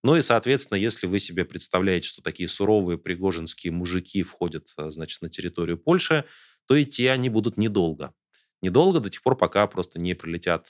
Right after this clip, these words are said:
э, штурмовики, истребители, бомбардировщики и всех этих мужиков не отправят на тот свет. Если это с военной точки зрения более-менее так, то тогда не очень понятно, э, о чем, собственно говоря, что это за вторжение Вагнера, который,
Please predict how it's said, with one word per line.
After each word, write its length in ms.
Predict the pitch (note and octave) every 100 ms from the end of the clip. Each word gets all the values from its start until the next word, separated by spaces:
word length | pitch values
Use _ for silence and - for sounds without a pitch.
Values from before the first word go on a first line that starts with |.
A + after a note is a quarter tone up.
| -
э, 500 | E2 D#2+ D#2+ D#2 D#2 - - - -
штурмовики, 640 | - - F#2 G2 F#2+ F3+
истребители, 500 | E3+ F2+ E2 F2 D#2+
бомбардировщики 840 | D#2 D#2+ E2+ E2+ G2+ C#3+ - -
и 400 | E2+ - G2 G#2+
всех 260 | E2+ - F2+
этих 300 | F2+ E2 -
мужиков 440 | E2 E2 F2+ F2+
не 60 | D#2+
отправят 480 | D2 - E2+ E2 - _ _ _
на 100 | E2
тот 200 | - E2+
свет. 280 | - C#2+ - _ _ _ - _ _
Если 300 | B2 F#3 F#3
это 160 | D3 C3
с 140 | -
военной 360 | A#2+ D3 C3 A#2
точки 300 | A2+ - G2+
зрения 340 | G#2+ G#2 F#2
более-менее 540 | F2 G2+ F#2 F#2+ F#2
так, 340 | G#2 F#3 G3 _ _ _ _ _
то 80 | G2+
тогда 320 | G#2 A2+ D#3+
не 120 | B2
очень 240 | C3 -
понятно, 680 | F#2 G#2 A2+ A#2+ A2 F#2 F2+
э, 220 | F#2+ F2+ E2+ -
о 100 | F#2+
чем, 420 | - A2+ B2 A2+ _
собственно 460 | - G2 - - E2+
говоря, 320 | F2 F2+ F#2+
что 260 | - G2+
это 180 | G2 F2
за 360 | D2+ E2 D#2+ D2+
вторжение 540 | - F2+ F2+ F2+ D#2+
Вагнера, 440 | D#2+ B2+ D3+ A#2 E2+
который, 480 | - - G2+ F#2